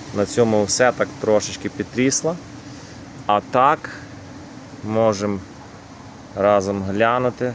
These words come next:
нема проблем з цим. Це також є дуже важливо. Ось, бачите, чистесенькі, нічого ми не підрізали, не вирізали. Ось, і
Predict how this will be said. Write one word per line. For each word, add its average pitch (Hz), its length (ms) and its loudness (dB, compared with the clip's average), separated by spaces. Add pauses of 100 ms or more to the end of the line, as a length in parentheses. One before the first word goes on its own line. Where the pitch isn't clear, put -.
нема 104 380 2
проблем 98 540 0
з - 40 -8
цим. 143 340 -4 (2000)
Це 113 400 6
також 101 600 0 (920)
є 104 180 2 (160)
дуже 101 400 2
важливо. 76 500 -4 (180)
Ось, - 140 -12
бачите, 90 340 -8
чистесенькі, 117 880 -2
нічого 110 580 2 (580)
ми 95 400 0 (460)
не 104 200 0
підрізали, 113 760 2
не 104 200 2
вирізали. 107 720 2 (840)
Ось, 92 400 -2
і 107 400 2